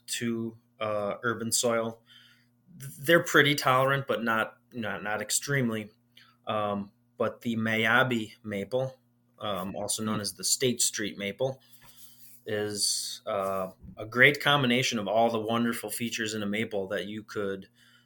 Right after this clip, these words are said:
Speaker 1: ask for. They do get a nice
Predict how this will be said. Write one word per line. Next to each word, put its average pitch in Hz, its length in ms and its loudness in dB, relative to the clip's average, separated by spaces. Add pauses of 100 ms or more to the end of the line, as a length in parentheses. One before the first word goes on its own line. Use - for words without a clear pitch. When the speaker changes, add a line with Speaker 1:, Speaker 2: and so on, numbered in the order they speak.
(180)
Speaker 1:
ask 113 300 4
for. 92 340 -4
They 101 120 -2
do 113 300 -2
get 113 400 -2 (100)
a 113 80 -8
nice 104 640 -2